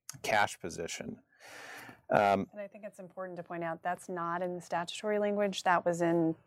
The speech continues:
Speaker 2: the notice that was provided by Treasury.
Speaker 1: Right. Now, that said, you know, fifteen oh two gives very broad regulatory authority, and this seems clearly, um, within that. So then when, when you determine, um,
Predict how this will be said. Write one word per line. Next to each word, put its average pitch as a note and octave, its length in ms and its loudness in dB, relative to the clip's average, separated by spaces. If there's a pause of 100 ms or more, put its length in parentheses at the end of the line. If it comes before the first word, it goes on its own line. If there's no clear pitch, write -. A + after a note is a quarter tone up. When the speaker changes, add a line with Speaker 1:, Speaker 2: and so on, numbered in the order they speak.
Speaker 2:
the E3+ 100 6
notice E3 680 4 (200)
that F#3 160 6
was F3 140 4
provided F3 400 6
by E3+ 140 4
Treasury. F3 540 2 (200)
Speaker 1:
Right. F2 360 6 (200)
Now, B2+ 100 6
that C#3 240 4
said, F#2+ 380 2
you G#2 140 -10
know, F#2+ 100 -12 (180)
fifteen A#2 440 -2
oh F2+ 100 -2
two G2+ 360 2
gives F2 260 -2
very F2+ 380 6
broad F#2 320 6
regulatory F#2 680 4
authority, F#2 460 0
and F#2 160 0
this - 100 0
seems E2+ 460 2
clearly, F2+ 680 6 (140)
um, F2+ 480 2
within F#2+ 400 4
that. F#2+ 360 4 (840)
So D3 120 4
then D#3+ 280 4
when, D#3+ 160 -2
when D#3 180 -4
you D3 140 -4
determine, D3+ 840 -2 (220)
um, G#2+ 380 2